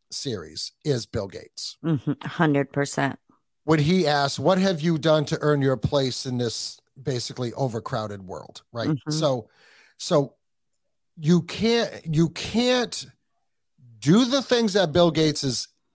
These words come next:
Speaker 1: actually doing
Speaker 2: Mm-hmm.
Speaker 1: and say that it's for the betterment of humanity
Speaker 2: Right, correct.
Speaker 1: unless it's for the betterment of humanity by getting rid of humanity.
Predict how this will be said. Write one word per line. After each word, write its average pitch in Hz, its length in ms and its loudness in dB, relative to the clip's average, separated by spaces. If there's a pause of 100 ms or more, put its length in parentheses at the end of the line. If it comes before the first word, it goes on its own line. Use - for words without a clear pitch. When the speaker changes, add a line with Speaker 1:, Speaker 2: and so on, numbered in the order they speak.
Speaker 1:
actually 170 540 -2
doing 104 520 -4 (520)
Speaker 2:
Mm-hmm. 151 260 0 (180)
Speaker 1:
and 160 200 4
say 135 800 0 (640)
that 151 180 4
it's 139 180 2
for 156 800 6 (380)
the 160 100 0
betterment 160 600 2
of 143 180 2
humanity 139 800 0
Speaker 2:
Right, 147 300 6 (100)
correct. - 500 -2 (200)
Speaker 1:
unless 185 640 4
it's 170 180 0
for 160 220 0
the 151 100 2
betterment 220 540 2
of 160 220 0
humanity 156 800 0
by 151 240 2
getting 156 340 0
rid 165 260 2
of 226 140 0
humanity. 101 720 -4